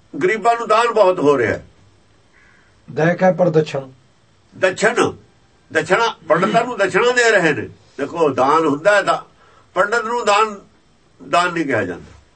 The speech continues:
Speaker 1: ਪੰਡਤ ਨੇ ਆਪਣੇ ਦਾਨ ਨੂੰ ਦਕਸ਼ਣਾ ਬਣਾ ਲਿਆ। ਦਕਸ਼ਣਾ ਹੁੰਦਾ, "ਮੈਂ ਗੁਰੂ ਹਾਂ, ਮੈਨੂੰ ਜੋ ਦੇਣਾ ਹੈ, ਤੁਹਾਡਾ ਧਰਮ ਹੈ, ਫਰਜ਼ ਬਣਦਾ ਹੈ।"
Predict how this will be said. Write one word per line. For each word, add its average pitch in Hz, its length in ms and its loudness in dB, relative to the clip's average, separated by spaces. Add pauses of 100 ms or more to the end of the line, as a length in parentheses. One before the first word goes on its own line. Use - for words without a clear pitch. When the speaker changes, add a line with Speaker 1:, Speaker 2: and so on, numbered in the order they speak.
(600)
Speaker 1:
ਪੰਡਤ 180 420 -4
ਨੇ 214 240 2
ਆਪਣੇ 190 400 0
ਦਾਨ 180 220 0
ਨੂੰ 202 120 -8
ਦਕਸ਼ਣਾ 185 360 -2
ਬਣਾ 160 240 -4
ਲਿਆ। - 140 -12 (2250)
ਦਕਸ਼ਣਾ 170 380 0
ਹੁੰਦਾ, 214 280 2
"ਮੈਂ 202 160 2
ਗੁਰੂ 180 320 4
ਹਾਂ, 220 100 4 (340)
ਮੈਨੂੰ 180 260 0
ਜੋ 202 140 2
ਦੇਣਾ 156 240 4
ਹੈ, 151 140 2 (1040)
ਤੁਹਾਡਾ 151 240 0
ਧਰਮ 135 340 0
ਹੈ, - 60 -2
ਫਰਜ਼ 107 300 -6
ਬਣਦਾ 104 280 -10
ਹੈ।" - 80 -20